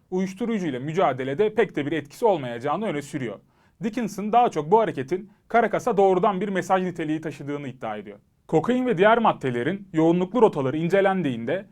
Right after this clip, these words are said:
Peru, Ekvador, Meksika ve Kolombiya ülkeleri öne çıkıyor. Venezuela'nın içinde bulunduğu uyuşturucu rotalarına bakıldığında ise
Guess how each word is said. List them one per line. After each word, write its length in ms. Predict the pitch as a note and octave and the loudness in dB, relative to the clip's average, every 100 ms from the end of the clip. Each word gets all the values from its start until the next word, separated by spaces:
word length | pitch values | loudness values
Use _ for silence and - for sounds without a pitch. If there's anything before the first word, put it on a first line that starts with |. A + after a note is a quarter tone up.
| _ _ - | _ _ 4
Peru, 400 | A3 E3 G3 - - | 6 6 2 -4 -2
Ekvador, 480 | F#3+ F3 D3+ D3 F#3+ - | 0 2 4 2 0 -6
Meksika 580 | E3 D#3 G3 - F3+ - - | -6 -4 -2 2 2 0 -4
ve 100 | F#3 | -2
Kolombiya 440 | F#3 G3+ A3 E3+ D3+ | 4 4 6 6 4
ülkeleri 400 | D3+ C#3+ A3+ A3+ | 2 4 6 6
öne 180 | D#3+ | 4
çıkıyor. 300 | D#3 - A2+ G#2 _ | -2 -6 -10 -12 _
Venezuela'nın 560 | C3 D3 D#3 A#3 C4 A3+ | 0 2 4 2 2 0
içinde 420 | E3 F3 F#3 A3+ | -2 -2 0 2
bulunduğu 540 | G#3 C#3+ B2+ A#2 C#3+ F3+ | 2 0 -2 -4 0 0
uyuşturucu 480 | D3+ - F3+ G#3+ | 0 -2 0 2
rotalarına 520 | F#3+ F3 C#3+ B2+ B2+ C3 | 0 0 -2 -2 -4 -2
bakıldığında 560 | D#3 F3+ E3 F#3 G#3 | 0 0 0 2 2
ise 220 | F#3 - | 0 -2